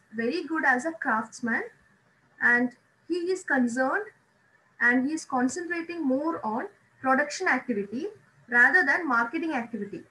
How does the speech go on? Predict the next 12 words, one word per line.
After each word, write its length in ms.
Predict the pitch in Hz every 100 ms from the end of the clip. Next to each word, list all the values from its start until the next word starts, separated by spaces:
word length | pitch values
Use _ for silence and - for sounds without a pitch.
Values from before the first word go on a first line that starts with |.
| _ _
Like 220 | 262 277 -
his 220 | 359 392
skills 320 | 349 330 320
are 160 | 339 330
mainly 420 | 262 262 277 320
for, 380 | 320 285 302 - - - -
uh, 380 | 220 226 233 226 226 _ _ _ -
improving 460 | 262 269 330 330 339
the 80 | 339
quality 420 | 262 254 262 320
of 180 | 262 226
the 140 | 381